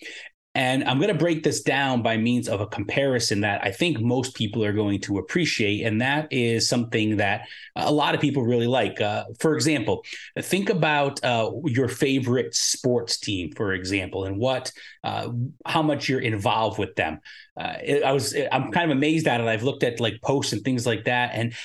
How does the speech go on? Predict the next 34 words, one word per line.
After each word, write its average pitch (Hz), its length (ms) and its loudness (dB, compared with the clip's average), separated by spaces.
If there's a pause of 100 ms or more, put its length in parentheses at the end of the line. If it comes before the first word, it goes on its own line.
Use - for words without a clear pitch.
(120)
and 160 220 2
people 196 480 0
will 147 180 2
spend 123 460 0
hours 156 720 0
and 123 200 0
hours 135 680 0
and 113 220 0
hours 123 480 0
and 117 100 -2
hours 120 400 0
of 101 160 -4
their 101 140 0
day 139 400 0
and 107 120 0
their 110 180 0
week, 131 340 0 (360)
uh, - 120 0
following 160 760 2
their 156 140 2
sports 147 420 0
teams, 135 480 0
commenting 151 680 2
on 139 240 0
their 143 140 0
social 151 460 0
media 135 680 2
threads, 127 580 0 (100)
all 151 360 2
of 139 160 -2
these 139 280 0
different 127 460 -2
things. 110 480 0 (520)
And 117 880 2